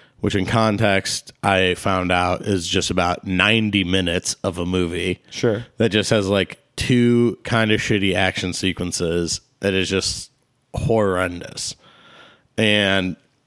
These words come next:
Speaker 1: dude, Mahershala's not happy. You're fucking,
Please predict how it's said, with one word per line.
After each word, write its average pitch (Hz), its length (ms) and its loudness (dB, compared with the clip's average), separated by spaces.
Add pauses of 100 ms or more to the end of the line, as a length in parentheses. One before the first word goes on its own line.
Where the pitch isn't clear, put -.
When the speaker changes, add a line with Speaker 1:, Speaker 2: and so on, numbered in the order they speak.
(260)
Speaker 1:
dude, 98 180 0
Mahershala's 110 600 0
not 127 180 4
happy. 123 640 2 (560)
You're 92 140 -10
fucking, 90 640 -4